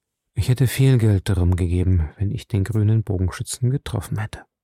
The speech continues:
sagte er leise. „Dann glauben Sie wirklich?“, fragte sie entsetzt. Er nickte.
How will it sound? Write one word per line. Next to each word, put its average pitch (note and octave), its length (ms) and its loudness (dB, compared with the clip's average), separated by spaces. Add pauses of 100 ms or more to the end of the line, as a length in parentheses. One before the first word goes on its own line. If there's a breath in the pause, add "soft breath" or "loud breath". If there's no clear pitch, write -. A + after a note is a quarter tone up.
(580)
sagte G2+ 460 0
er G2 80 0
leise. F#2+ 400 -2 (1160)
„Dann C3 200 2 (580)
glauben D#3+ 300 4
Sie A2 240 2
wirklich?“, E3 480 0 (760)
fragte G#2+ 380 0
sie G#2 160 0
entsetzt. G#2 500 -4 (1000)
Er C3 100 4
nickte. G#2 340 0